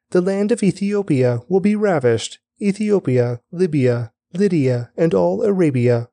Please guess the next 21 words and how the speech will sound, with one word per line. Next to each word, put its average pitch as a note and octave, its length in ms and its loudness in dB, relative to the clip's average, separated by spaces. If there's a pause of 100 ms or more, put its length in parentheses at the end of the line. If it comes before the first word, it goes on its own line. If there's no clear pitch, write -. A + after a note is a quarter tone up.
(140)
and F#3+ 160 2
all F3 300 0
their C#3 240 0
other E3 260 2
allies B2 600 -2 (160)
will E3 160 4
be D#3+ 280 0
destroyed C#3+ 800 0
in C3+ 180 2
that C#3 260 -2
war. B2 500 -2 (200)
For G3 100 0
this G#3 240 0
is C3+ 220 -2
what C3+ 180 2
the D#3 140 2
Lord C3 260 0
says, B2 580 -2 (300)
'All G3 260 -2
of A3 140 0
Egypt's D#3 320 0